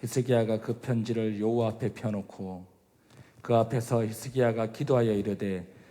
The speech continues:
그룹들 위에 계신 이스라엘의 하나님 여호와여, 주는 천하 만국의 홀로 하나님이시라. 주께서 천지를 만드셨나이다. 여호와여, 귀를 기울여 들으소서. 여호와여, 눈을 떠서 보시옵소서.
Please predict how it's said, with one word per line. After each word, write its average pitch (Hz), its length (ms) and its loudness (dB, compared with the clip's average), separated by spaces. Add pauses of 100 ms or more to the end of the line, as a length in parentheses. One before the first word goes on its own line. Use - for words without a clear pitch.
(220)
그룹들 131 420 2
위에 123 200 6
계신 113 500 -2
이스라엘의 113 500 2
하나님 107 460 0
여호와여, 98 680 -2 (520)
주는 120 260 0
천하 120 240 2
만국의 113 680 2
홀로 143 400 2
하나님이시라. 110 840 -2 (520)
주께서 123 480 0
천지를 131 460 0
만드셨나이다. 101 1160 -2 (720)
여호와여, 113 560 6
귀를 123 240 2
기울여 113 560 0
들으소서. 101 880 -4 (420)
여호와여, 113 460 4
눈을 127 340 0
떠서 117 320 2
보시옵소서. 107 880 -4